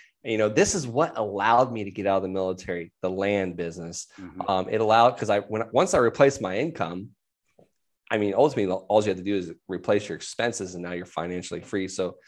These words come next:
Speaker 1: yeah, search, uh, YouTube, Brent Bowers. I'm also a Wholesaling Inc coach. Uh, I'm their, their official land coach, and I, I'm really, uh, proud of that. So you can find me on Wholesaling Inc as well, their podcast.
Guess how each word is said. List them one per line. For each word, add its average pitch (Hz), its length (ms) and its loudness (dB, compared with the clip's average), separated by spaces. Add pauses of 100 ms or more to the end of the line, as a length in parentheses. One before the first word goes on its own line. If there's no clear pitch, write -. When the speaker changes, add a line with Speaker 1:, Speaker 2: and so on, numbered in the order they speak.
(260)
Speaker 1:
yeah, - 240 0
search, 131 420 -2
uh, 123 140 10
YouTube, 110 800 0 (300)
Brent 107 260 2
Bowers. 110 420 6
I'm 110 140 0
also 139 320 2
a 123 40 0
Wholesaling 139 680 0
Inc 160 200 -4 (140)
coach. - 460 -4 (320)
Uh, 90 220 2
I'm 135 220 4
their, 131 300 2
their 120 120 0
official 135 380 -4
land 120 280 0
coach, 95 260 -2
and 98 160 -2
I, 92 80 -4
I'm 98 180 -6
really, 117 460 4 (300)
uh, 90 240 6
proud 147 380 6
of 123 80 4
that. 123 240 8
So 113 100 -2
you 104 140 -4
can 123 100 -10
find 117 220 4
me 120 80 4
on 107 100 2
Wholesaling 120 520 0
Inc 127 220 -4
as 107 120 -4
well, 113 200 6
their 113 140 6
podcast. 113 760 -2